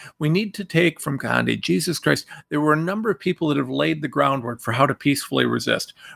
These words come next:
Rosa Parks, I've talked extensively about on this, this program. She was a hero. She just didn't move.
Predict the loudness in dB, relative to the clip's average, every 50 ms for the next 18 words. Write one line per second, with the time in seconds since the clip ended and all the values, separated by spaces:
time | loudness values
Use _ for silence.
0 | _ -8 -4 -2 -2 -2 -2 -4 -10 -8 -4 -2 0 0 0 -2 -4 -10 -6 -2
1 | -2 -2 -2 -2 2 2 2 2 0 _ -20 -20 -14 -8 -8 -6 -2 0 0 0
2 | 2 0 0 -2 0 0 0 2 2 2 2 2 2 0 -2 -2 -4 -4 -6 -10
3 | -12 -10 -6 -4 -2 -2 -2 -6 -10 -6 -2 -2 -2 -2 -2 -6 -6 -6 -10 -12
4 | _ -20 -20 -20 _ _ -10 -6 -2 -2 0 0 0 0 -2 -2 -4 -6 -4 0
5 | 0 0 0 0 -4 -12 _ _ _ _ _ _ _ _ _ _ _ _ _ _
6 | _ _ _ _ -16 -16 -16 -14 -16 -14 -8 -4 -4 -2 0 0 0 0 0 -2
7 | -2 -4 -6 -10 -18